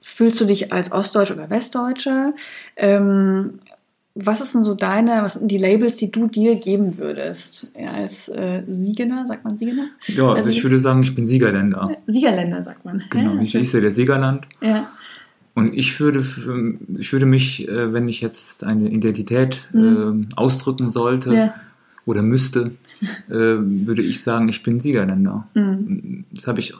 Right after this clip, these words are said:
Speaker 2: immer wieder in meinem Leben gemerkt, dass ich, ähm, weder hier weg will,
Speaker 1: Mhm. Mhm.
Speaker 2: äh, noch, ähm, dass ich, äh, irgendwo anders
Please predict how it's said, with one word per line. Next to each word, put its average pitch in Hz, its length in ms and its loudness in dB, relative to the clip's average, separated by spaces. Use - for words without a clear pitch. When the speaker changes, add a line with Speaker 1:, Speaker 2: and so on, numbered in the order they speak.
Speaker 2:
immer 120 200 0
wieder 120 260 4
in 117 100 0
meinem 117 180 2
Leben 117 240 2
gemerkt, 113 340 0
dass 113 140 -10
ich, - 300 -10
ähm, 107 520 -4
weder 123 300 4
hier 110 240 4
weg 147 300 0
will, 208 520 2
Speaker 1:
Mhm. - 0 -
Mhm. 208 260 0
Speaker 2:
äh, 110 720 2
noch, - 540 -2
ähm, 107 640 2
dass 113 200 -6
ich, - 380 -6
äh, 101 500 -4
irgendwo 110 480 4
anders 110 400 0